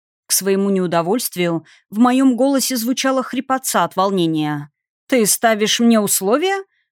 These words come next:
Повелителю Ирмунда? Жрецу смерти?» возмутился повелитель. Я молча развела руками. «Где сами виноваты?» и продолжила смотреть ему в глаза с холодным равнодушием.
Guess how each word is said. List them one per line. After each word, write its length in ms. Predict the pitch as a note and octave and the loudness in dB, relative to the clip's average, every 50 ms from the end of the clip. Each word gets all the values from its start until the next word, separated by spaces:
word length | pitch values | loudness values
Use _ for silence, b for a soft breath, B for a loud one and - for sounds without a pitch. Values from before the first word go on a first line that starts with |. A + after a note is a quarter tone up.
| _ _ | _ _
Повелителю 600 | C#4 C4 A#3+ C4 A#3+ C4 B3 - C#4 B3 A#3+ A#3+ - | 0 2 4 4 4 2 2 2 2 2 2 2 2
Ирмунда? 760 | B3+ C#4+ E4 F#4+ E4+ A#3+ G3 F3+ E3 E3+ F3 E3+ D#3+ E3+ F3+ - _ | 2 2 4 4 4 4 2 2 2 2 0 0 0 -4 -8 -14 _
Жрецу 640 | - - G3 A#3+ A#3+ A3+ A#3 - - - - A3+ A3 | -6 0 2 2 4 2 2 0 0 0 0 2 2
смерти?» 920 | G3+ - - - F#3 F#3 G3 C4 F4 - - - - F#3+ E3+ D#3 C#3+ C#3+ _ _ _ _ - | 2 0 0 0 0 0 2 2 0 0 -2 -4 -2 -2 -2 -2 -4 -6 _ _ _ _ -6
возмутился 680 | F3 F#3 G3 F#3 G3 G3+ G3+ - G3 F3+ - - G3 F3+ | -2 -2 0 0 0 -2 -2 0 -2 -2 -2 -2 -4 -2
повелитель. 640 | G3+ F#3+ G#3+ A3+ F#3+ E3 - - E3+ D#3+ D3+ D#3 - _ _ _ _ _ _ _ _ _ _ - | -2 0 0 0 0 -2 -4 -4 -4 -4 -4 -8 -14 _ _ _ _ _ _ _ _ _ _ -2
Я 200 | A3+ C4 C4+ B3+ | 0 2 4 4
молча 400 | B3 B3+ C#4 C#4+ C4+ - C4 B3 | 4 4 2 0 0 0 0 0
развела 380 | A#3+ A3+ G#3+ A#3 A#3+ A#3 A3+ A#3 | 0 0 0 0 2 2 2 0
руками. 560 | B3 B3 - G#3+ F3 D#3+ D#3+ D#3 D#3 E3 - - | 0 -2 -2 -2 -2 -2 -2 -4 -6 -8 -8 -8
«Где 340 | - A#3+ C4+ E4+ E4 D4+ | -6 -4 -2 0 0 0
сами 420 | C#4 - - C4 C4+ D#4+ F4 D#4+ A3+ F3 | 0 0 0 0 2 2 2 2 0 0
виноваты?» 760 | F3 G3 G3+ G#3 G#3+ F#3 F3 E3 - E3 E3 D#3+ D#3 D#3 - _ _ _ _ _ _ _ _ - | -2 -2 -2 0 0 0 -2 -2 -4 -4 -6 -6 -6 -8 -10 _ _ _ _ _ _ _ _ -2
и 140 | D4 F4 | 0 0
продолжила 680 | - - A3+ G#3 G3 F#3 G#3 A3 A3+ G3+ G#3 G3+ G3 G3 | 0 2 0 0 2 2 2 2 0 0 0 0 0 0
смотреть 500 | - - G3+ G3 F3 - G#3 G#3+ - - | 0 0 0 -2 0 0 -2 -2 -2 -2
ему 200 | G#3 G3 F#3+ G3 | -2 -2 -2 -2
в 100 | F#3 F#3+ | -4 -4
глаза 460 | F3+ F#3+ F3+ F3 E3+ D#3 F#3 G#3+ C#4 | -4 -2 -2 -2 -2 0 -2 -2 -2
с 80 | - - | -2 -2
холодным 500 | - D4 C#4 A#3 G3 F3+ E3+ F#3+ F#3+ F#3 | -2 -2 0 0 -2 -2 -2 -2 -2 -2
равнодушием. 880 | F#3+ F3+ G3+ G#3 G#3 F3+ F3 D#3 - - - E3 D#3+ D#3 D3+ D#3 E3 | -2 -2 -2 -2 -4 -4 -6 -10 -8 -8 -6 -4 -4 -4 -6 -6 -10